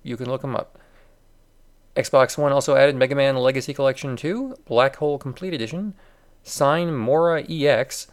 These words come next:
Batman: The Enemy Within, and Absolute Drift Zen Edition. Wii U added, uh, TurboGrafx sixteen Virtual Console, Soldier Blade, and Final Soldier. The three D S added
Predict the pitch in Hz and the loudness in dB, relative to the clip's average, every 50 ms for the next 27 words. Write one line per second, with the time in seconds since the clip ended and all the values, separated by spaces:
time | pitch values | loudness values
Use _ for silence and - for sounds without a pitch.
0 | - _ _ _ - 127 135 - 147 147 143 139 131 120 127 131 123 120 117 107 | -20 _ _ _ 0 0 0 2 0 0 0 0 0 -2 -2 -2 -2 -2 -4 -4
1 | 101 120 139 175 202 214 190 - 127 123 113 - 131 127 127 - - - 135 127 | -2 -2 -2 -2 -2 -4 -4 -4 -4 -4 -2 0 0 -2 -2 -2 -6 -10 -8 -8
2 | 127 123 113 135 160 160 - - - _ - 120 113 110 139 180 196 156 113 107 | -8 -4 -2 -2 -2 -2 -4 -10 -20 _ -16 -14 0 2 4 4 4 4 0 -4
3 | 95 - - - - - _ _ _ _ _ _ _ _ _ _ _ _ _ _ | -8 -10 -14 -18 -18 -20 _ _ _ _ _ _ _ _ _ _ _ _ _ _
4 | _ _ _ _ _ _ - 139 135 135 147 147 147 135 135 127 123 127 120 123 | _ _ _ _ _ _ -8 -6 -4 -2 0 6 8 8 8 8 8 6 2 4
5 | 123 117 117 113 - - 151 151 139 147 135 131 127 - - 143 - - - 160 | 4 4 4 2 0 -2 -2 0 2 2 2 2 0 -6 -10 -12 -12 -10 -8 -8
6 | 147 147 139 131 127 - - _ _ _ _ 131 135 175 170 - 143 127 120 - | -6 -4 -6 -6 -8 -10 -18 _ _ _ _ 0 2 2 2 2 2 0 0 0
7 | 127 120 120 117 - 139 139 156 175 170 - - 147 147 156 131 143 143 120 123 | 0 0 0 0 0 0 0 0 0 -2 -4 -4 -2 -2 -2 -2 -4 -4 0 0
8 | 123 127 131 131 123 120 113 107 - - 170 180 160 139 131 - 135 123 131 120 | 0 0 0 -2 -4 -6 -8 -8 -6 -4 -2 -2 -2 -2 -2 -2 -2 -2 -2 -2
9 | 139 196 240 233 - _ _ _ _ _ _ _ _ _ _ - - - 147 160 | -4 -6 -8 -8 -12 _ _ _ _ _ _ _ _ _ _ -18 -14 -8 -6 -6
10 | 156 147 147 143 147 147 147 - - - - 135 131 127 127 131 131 120 123 | -4 -4 -2 0 2 2 2 2 0 -4 -4 0 0 0 0 0 -4 -6 -10